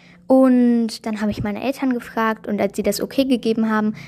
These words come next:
habe ich mich richtig gefreut und war richtig aufgeregt. Ähm, und ich habe mir überlegt, über welches Thema ich den Podcast mache und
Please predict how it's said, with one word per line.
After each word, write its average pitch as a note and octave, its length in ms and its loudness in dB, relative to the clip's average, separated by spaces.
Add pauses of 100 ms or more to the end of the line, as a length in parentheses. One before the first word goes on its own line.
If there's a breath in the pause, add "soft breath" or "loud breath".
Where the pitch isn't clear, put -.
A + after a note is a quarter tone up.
(100 loud breath)
habe A3 120 2
ich G#3+ 100 -2
mich G3+ 160 -2
richtig B3 320 -2
gefreut G#3+ 440 0
und G3+ 140 -6
war G3 280 -4
richtig A3 420 0
aufgeregt. - 680 -6 (1160 soft breath)
Ähm, A#3 1120 0 (1040 loud breath)
und A3+ 420 0
ich A3+ 140 -8
habe C4 120 -4
mir A#3 100 0
überlegt, G3+ 520 0
über G3+ 180 -2
welches G3 280 -6
Thema C#4+ 240 0
ich C4+ 80 -4
den B3 140 -6
Podcast - 460 -12
mache A3 420 -4 (340 loud breath)
und G3 240 -2